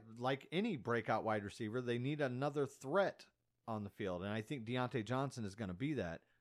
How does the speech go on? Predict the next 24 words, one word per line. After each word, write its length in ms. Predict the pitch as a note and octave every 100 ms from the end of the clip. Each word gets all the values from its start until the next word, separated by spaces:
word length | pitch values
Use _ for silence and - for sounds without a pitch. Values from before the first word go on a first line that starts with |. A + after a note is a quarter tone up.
| _
We'll 200 | - C#3+
get 140 | D3+ C#3+
into 120 | B2+
that 240 | A#2+ G#2
later. 220 | G#2+ F2
But 140 | F2 F2 - - G#2
bottom 280 | E3+ F3 C3+
line 240 | C3+ A#2
is, 200 | G#2+ G2+ - _ _ _ _ -
how 440 | A2+ - F#3 G#3+ G#3+
in 100 | E3
the 160 | D#3+
hell 540 | D3 D3+ F3+ B2+ A2 - _ _ -
is 180 | A#2+ A2+
the 100 | A#2+
Steelers' 500 | - D#3 D#3 C#3+ A#2+
defense 440 | C#3+ C3+ A#2 G#2+
rated 420 | G#2+ B2 C#3+ C#3+
so 200 | - C#3
low? 380 | B2 C#3 B2+ F#2
They 120 | G2+
were 140 | A#2 B2
number 340 | D3+ G3+ G3
six 720 | - - G3 F3 - - -